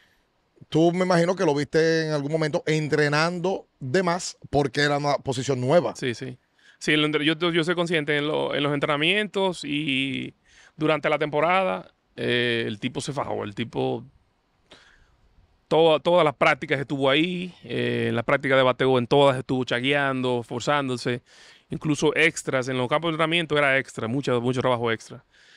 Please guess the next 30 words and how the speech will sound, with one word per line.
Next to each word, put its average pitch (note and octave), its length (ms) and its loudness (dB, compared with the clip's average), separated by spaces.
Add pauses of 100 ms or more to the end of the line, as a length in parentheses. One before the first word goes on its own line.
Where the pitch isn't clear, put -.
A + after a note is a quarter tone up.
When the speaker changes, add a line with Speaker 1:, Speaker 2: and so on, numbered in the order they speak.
(200)
Speaker 2:
Eh, A2+ 760 -8 (360)
¿sabe? G#2+ 280 -8 (120)
Se C3 120 -6
entiende C#3+ 340 -2
que D#3 80 -2
él C#3 80 0
tiene D3+ 200 -2
talento C#3+ 280 0
de C#3+ 80 2
más, C3+ 180 0
impresionante. C3+ 480 -2
En B2+ 40 -2
verdad, C3+ 160 2
yo D3+ 120 4
le D#3 80 2
dije D3 80 0
a - 20 4
él, C#3+ 80 0
"Mira, C3 160 0
yo C3+ 160 0
he - 20 -2
visto E3 240 -2
talento E3 520 -6 (420)
y A2+ 100 -10
te B2+ 80 -4
he A#2+ 40 2
visto B2 180 -2
a A#2 40 -2
ti". - 120 -20 (800)
Eh, G#2+ 520 -6